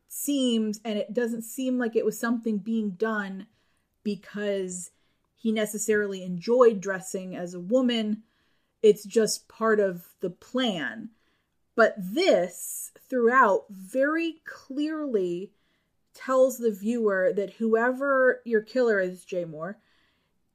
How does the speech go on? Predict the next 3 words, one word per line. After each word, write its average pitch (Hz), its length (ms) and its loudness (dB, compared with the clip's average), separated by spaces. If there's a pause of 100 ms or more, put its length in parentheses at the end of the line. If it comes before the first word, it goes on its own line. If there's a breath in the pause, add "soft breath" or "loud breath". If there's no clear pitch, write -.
(240)
enjoys 220 1160 4 (720)
this 214 200 6
process, - 960 0